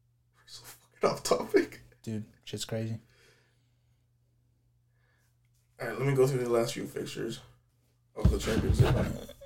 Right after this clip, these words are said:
Speaker 1: So it was Milan Dortmund. Who do you think's gonna win that one?
Speaker 2: Milan. Dortmund,
Speaker 1: Probably.
Speaker 2: Dortmund's so bad.
Speaker 1: Yeah, they're not that good. City, yeah, they have to be Leipzig, but I can see an upset happening.
Speaker 2: I feel like City and Leipzig always battle it out.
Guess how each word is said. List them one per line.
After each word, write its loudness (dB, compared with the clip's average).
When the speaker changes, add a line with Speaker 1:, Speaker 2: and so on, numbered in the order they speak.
Speaker 1:
So 6
it 10
was 6
Milan 6
Dortmund. -2
Who -16
do -14
you -6
think's -6
gonna -2
win -2
that 0
one? -6
Speaker 2:
Milan. 0
Dortmund, -2
Speaker 1:
Probably. -10
Speaker 2:
Dortmund's -2
so -6
bad. -10
Speaker 1:
Yeah, -8
they're -4
not -4
that -8
good. -12
City, 0
yeah, -6
they 4
have 4
to -4
be -2
Leipzig, 2
but 2
I 4
can -2
see -4
an -4
upset -8
happening. -10
Speaker 2:
I -20
feel -2
like 4
City 4
and 6
Leipzig 2
always 0
battle 2
it -4
out. -2